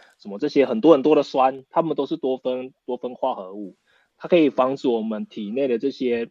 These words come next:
产生这些自由基啊，让我们的这些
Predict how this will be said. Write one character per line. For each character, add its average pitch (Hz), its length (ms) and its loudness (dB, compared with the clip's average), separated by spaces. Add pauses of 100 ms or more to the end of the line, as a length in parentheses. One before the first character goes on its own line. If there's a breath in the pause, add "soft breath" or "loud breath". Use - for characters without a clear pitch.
(260)
产 104 180 -12
生 120 160 -8
这 127 80 -10
些 117 160 -8
自 131 220 -10
由 104 160 -6
基 110 200 -14
啊， 104 120 -6
让 127 120 -4
我 113 60 -4
们 98 260 -8 (440 soft breath)
的 123 200 4 (100)
这 175 120 6
些 160 320 8